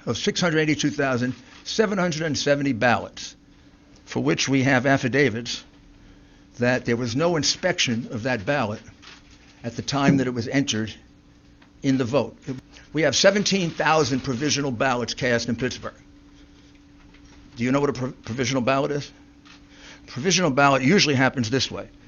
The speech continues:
and about fifteen of the seventeen thousand happen this way. You walk in and you say, "I'm here to vote today." "Oh, Mister Giuliani, you already voted." "I did?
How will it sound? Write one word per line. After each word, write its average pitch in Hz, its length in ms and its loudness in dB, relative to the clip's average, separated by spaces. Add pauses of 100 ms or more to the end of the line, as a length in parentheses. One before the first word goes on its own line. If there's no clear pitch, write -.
(100)
and 117 80 -4
about 120 160 -2
fifteen 165 440 0
of 123 80 0
the 120 60 -2
seventeen 127 480 -4
thousand 113 360 -4
happen 113 260 -4
this 120 200 -4
way. - 120 -16 (640)
You 135 120 2
walk 208 360 4
in 165 240 6
and 135 160 2
you 131 80 4
say, 131 420 6 (960)
"I'm 269 140 4
here 262 140 10
to 254 80 8
vote 285 260 4
today." 113 400 2 (2750)
"Oh, 196 280 0
Mister 151 240 -2
Giuliani, 175 480 0
you 165 120 0
already 180 280 2
voted." 226 340 -2 (1500)
"I 110 60 -8
did? 156 260 -4